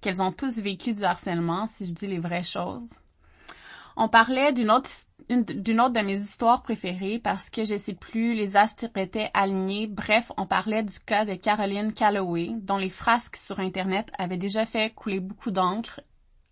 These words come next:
avant que son amie Nathalie révèle qu'elle était sa ghostwriter et plus ou moins une amie qui lui donnait pas ce qu'elle cherchait. Caroline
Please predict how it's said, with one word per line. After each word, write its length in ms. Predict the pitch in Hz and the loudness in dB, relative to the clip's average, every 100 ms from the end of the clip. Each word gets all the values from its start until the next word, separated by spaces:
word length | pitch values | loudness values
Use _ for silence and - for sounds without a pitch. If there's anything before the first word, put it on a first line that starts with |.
| - | 0
avant 320 | 208 214 233 | 4 6 4
que 140 | 240 196 | 2 -4
son 180 | 185 | -2
amie 240 | 180 185 220 | 0 0 2
Nathalie 480 | 208 196 190 185 220 | 2 2 2 0 -2
révèle 480 | 208 190 190 202 | -2 2 2 2
qu'elle 160 | 202 185 | 0 -4
était 180 | 180 202 | -4 -4
sa 180 | 214 185 | -2 0
ghostwriter 800 | 196 214 202 165 170 180 185 220 - - - - - - - - - | 0 0 0 0 -2 -4 -4 -6 -12 -20 -20 -20 -18 -20 -20 -20 -6
et 120 | - | -2
plus 380 | 208 - 269 233 | -2 0 0 2
ou 60 | 233 | 2
moins 200 | 214 226 | 4 4
une 200 | 240 202 | 4 2
amie 260 | 185 208 | 2 0
qui 180 | 233 - | -2 -4
lui 560 | 190 190 196 208 214 - _ - - - | -4 -4 -4 -4 -8 -10 _ -20 -20 -16
donnait 340 | 196 202 202 202 | -4 -2 0 0
pas 120 | - | -2
ce 100 | - | 0
qu'elle 180 | 196 185 | -2 -2
cherchait. 400 | 175 160 - - 180 _ _ _ _ _ _ _ _ _ _ _ _ _ _ _ _ _ _ - | -4 -6 -8 -10 -20 _ _ _ _ _ _ _ _ _ _ _ _ _ _ _ _ _ _ 2
Caroline 600 | 220 226 233 262 294 | 4 6 4 4 2